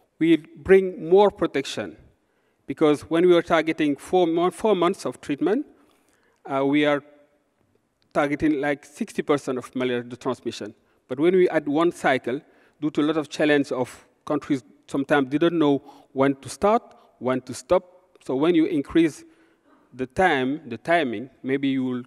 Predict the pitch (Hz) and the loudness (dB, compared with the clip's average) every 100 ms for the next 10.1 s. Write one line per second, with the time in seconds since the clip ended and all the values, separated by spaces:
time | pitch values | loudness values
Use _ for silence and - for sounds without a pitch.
0 | _ - 147 117 110 - _ _ _ - | _ 0 0 0 -6 -8 _ _ _ -14
1 | 120 131 131 131 131 _ _ _ _ _ | -6 -2 0 -2 -4 _ _ _ _ _
2 | 131 120 - _ _ 139 127 _ 151 139 | -14 -14 -14 _ _ -14 -14 _ -2 0
3 | 135 160 - 123 117 - 113 151 _ _ | 2 0 -2 -8 -8 -10 -10 -10 _ _
4 | - 135 123 131 160 147 151 156 - - | -10 -6 -4 -2 -2 0 -2 -4 -10 -20
5 | _ - 143 127 151 156 - 123 - - | _ -2 0 2 0 0 -4 -8 -10 -16
6 | - 117 117 - 156 190 165 165 - 131 | -12 -10 -8 -6 -2 0 0 -2 -6 -4
7 | 147 - 131 - - 151 - - 131 123 | -4 -4 -8 -6 -6 -6 -6 -4 -2 -2
8 | 127 _ _ _ _ - 127 120 120 123 | -6 _ _ _ _ -8 -4 -2 0 0
9 | 123 131 - _ _ _ - 127 98 80 | -2 -8 -14 _ _ _ -8 -6 -8 -16